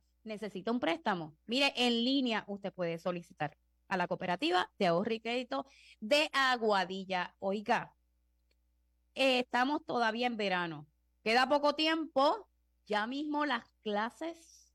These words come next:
empiezan. Eh, y en Puerto Rico, con o sin, em, eh, secretario de Educación,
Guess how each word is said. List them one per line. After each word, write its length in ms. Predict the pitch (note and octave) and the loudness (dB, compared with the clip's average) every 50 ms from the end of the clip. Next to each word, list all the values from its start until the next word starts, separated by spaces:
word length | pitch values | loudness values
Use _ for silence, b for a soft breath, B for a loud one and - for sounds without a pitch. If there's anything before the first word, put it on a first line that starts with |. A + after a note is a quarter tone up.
| _ _ _ _ | _ _ _ _
empiezan. 1000 | - F3 F3 F3 E3+ E3+ D#3+ E3 - F#3+ F#3 F#3+ G3 G3 G3 - D3 C#3+ D3 D3 B B B B B B B B | -8 -6 -4 -4 -4 -6 -8 -6 -4 -2 0 2 0 0 0 -2 -2 -2 -4 -8 B B B B B B B B
Eh, 200 | B A#3 A#3+ A#3+ | B 2 2 4
y 120 | A#3+ A#3+ A#3+ | 4 4 4
en 120 | A#3 A#3 | 2 2
Puerto 380 | A3+ A#3 A#3 A#3+ A#3 - B3 B3+ | 2 2 0 0 2 2 0 2
Rico, 540 | C#4 C#4+ D#4 D4 - - B3 A#3 A3 - _ _ | 2 2 0 0 2 4 4 4 2 0 _ _
con 460 | - C#4+ D#4 E4 E4+ F4 F#4 F4+ E4+ - | 2 4 4 6 6 4 2 0 -4 -6
o 240 | - B3+ A#3+ A#3+ A#3+ | -2 -2 0 0 -2
sin, 380 | - - D4 D#4 E4+ F4 F4+ F#4 G#4+ - _ _ _ _ _ _ _ _ _ _ _ _ _ | -4 -6 -4 -2 -2 -2 -2 -4 -8 -10 _ _ _ _ _ _ _ _ _ _ _ _ _
em, 920 | - C4+ C4+ C4+ C4 B3+ B3+ B3 A#3+ A#3+ A3+ G#3+ F#3+ E3+ D#3+ D3 C3+ D3 D3+ _ _ _ _ _ _ _ _ _ _ _ _ - - - - | -2 0 0 2 2 0 0 -2 -2 -4 -6 -6 -8 -10 -10 -10 -12 -14 -16 _ _ _ _ _ _ _ _ _ _ _ _ -20 -20 -8 -4
eh, 680 | A3+ A3+ A3+ A3 A3+ A3 A3 G#3+ G#3+ G#3 G#3 G#3 G3+ G#3 | 0 2 2 4 4 4 4 4 2 2 2 0 -2 -2
secretario 480 | - B3 A#3 A3+ A3+ A3+ A#3 B3 C#4 C#4 | -4 -4 -6 -4 -2 -2 -2 0 0 0
de 100 | C4 C4 | 0 0
Educación, 1040 | B3 B3 A#3 - A3+ A3 - - C#4+ C#4 D4 D4 D4 D4 D4 C#4+ C#4+ C#4+ D4 D4 C#4+ | 0 -2 -2 -2 -4 -4 -4 -4 -4 -2 0 0 0 0 0 0 -2 -2 -4 -6 -8